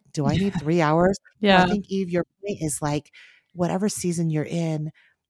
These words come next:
Speaker 1: it's about going deep with God.
Speaker 2: Mm-hmm.
Speaker 1: And so start with one verse, if that's all you've got, and say, "Lord, how do I wanna learn this? How do I wanna grow in this?" And that,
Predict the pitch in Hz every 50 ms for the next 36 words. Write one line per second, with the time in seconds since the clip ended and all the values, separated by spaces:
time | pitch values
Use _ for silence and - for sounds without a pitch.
0 | _ - 190 - - 185 185 160 - - - 170 160 160 156 151 - - 160 170
1 | 170 - - 139 147 135 - - 131 131 135 143 170 202 - 202 196 202 190 165
2 | 185 185 180 185 180 180 - 185 170 165 165 143 135 - - - - - - -
3 | - - 208 196 - 170 143 147 175 170 165 151 170 165 170 175 - 156 - -
4 | 160 170 - - - 165 185 175 175 143 - - 143 175 208 214 - - 185 175
5 | - - 185 175 170 170 - - - - - _ _ - 202 202 202 180 - -
6 | - - 185 185 196 208 220 196 196 170 165 156 151 156 156 156 147 143 147 147
7 | 143 139 135 - - - 185 220 240 240 226 208 185 170 165 147 - 160 151 151
8 | 151 143 135 135 - - - - - - _ - 208 196 202 202 208 -